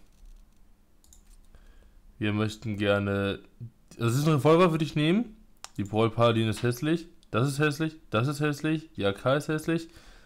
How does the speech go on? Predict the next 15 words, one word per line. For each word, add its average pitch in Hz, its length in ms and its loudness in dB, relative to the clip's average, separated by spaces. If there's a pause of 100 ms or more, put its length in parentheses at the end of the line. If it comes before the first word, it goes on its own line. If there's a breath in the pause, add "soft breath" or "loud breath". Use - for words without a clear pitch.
(440 soft breath)
Das 123 260 4
Ding 117 220 0
ist 110 180 -4
okay. 120 840 0
Das 113 220 0
ist - 60 -10
auch 127 220 -2
ganz 139 260 -2
okay. 127 360 0
Das 117 220 0
ist 139 160 -4
hässlich. 139 320 -4
Das 127 240 0
ist 127 60 -6
hässlich. 139 460 -4